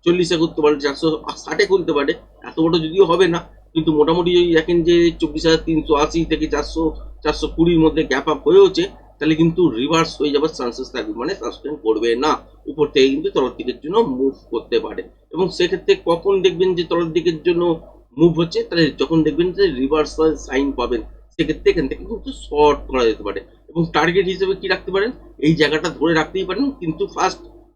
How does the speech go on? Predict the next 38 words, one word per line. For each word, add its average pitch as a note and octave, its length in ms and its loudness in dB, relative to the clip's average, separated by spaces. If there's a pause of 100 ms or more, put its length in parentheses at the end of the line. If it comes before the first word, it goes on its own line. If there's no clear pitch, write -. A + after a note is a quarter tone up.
(180)
মোমেন্টামটাকে F3 720 0 (160)
কিন্তু F3 200 -2
ফলো D3+ 220 2
রাখবেন। E3+ 260 0 (340)
যতক্ষণ F#3+ 460 0
বাজারের E3 360 4
মধ্যে D#3+ 180 0 (100)
ফার্স্ট D#3+ 200 -4
ট্রেডটাতে D#3+ 400 -2 (140)
মোমেন্টাম C#3 460 -2
থাকবে D#3+ 260 -2 (120)
তলার C#3 260 -2
দিকের C#3 260 -6
জন্য, E3+ 160 -4 (400)
ততক্ষণ E3 380 0
পর্যন্ত D3+ 260 -4 (100)
ট্রেডটাকে D3 400 0
কিন্তু D#3 160 -4 (120)
হোল্ড C#3 220 2 (100)
করবেন। A2 240 -2 (580)
তো C3+ 40 -2 (220)
যখনই E3 320 2
দেখবেন D#3 280 2
যে D3 140 -2
মোমেন্টাম B2+ 360 -2 (100)
লস D3 180 -2
করছে, F#3+ 200 -6 (120)
ওখানে C3 260 -4
গিয়ে C3 160 0
একবার F3 180 -4 (140)
এক্সিট C3 280 -4
হয়ে G#2 120 0
যাবেন। F#2+ 160 -8 (340)
তারপর F3 260 0 (100)
দেখতে F3 200 -6
হচ্ছে F3 320 -2 (100)
প্যাটার্ন D3+ 320 0
কি D#3+ 80 -4